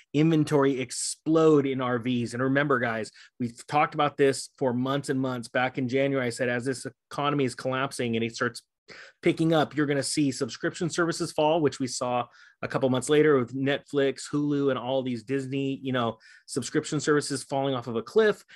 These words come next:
And then I said, "Travel and leisure is next." Well, what's the low-hanging fruit in travel and leisure? Let's share the screen and show you. It is R Vs.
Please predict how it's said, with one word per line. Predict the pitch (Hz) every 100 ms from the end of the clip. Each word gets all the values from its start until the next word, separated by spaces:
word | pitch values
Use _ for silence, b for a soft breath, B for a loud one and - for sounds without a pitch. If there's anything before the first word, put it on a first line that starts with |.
| B
And | 117
then | 123
I | 120
said, | - 117
"Travel | - 120 123 135
and | 127
leisure | 127 120
is | 127 110
next." | 123 113 - -
Well, | 117
what's | 120 151 -
the | 196
low-hanging | 151 139 139 143 143 135
fruit | 131 127
in | 120
travel | - 117 123
and | 120
leisure? | 113 98 95 92
Let's | 107 113
share | - 135
the | 131
screen | - 143 156
and | 139
show | - 131
you. | 175 113 - _ - B B B B B -
It | 156
is | 160 120 -
R | 139 180 185
Vs. | 143 143 147 110 85 -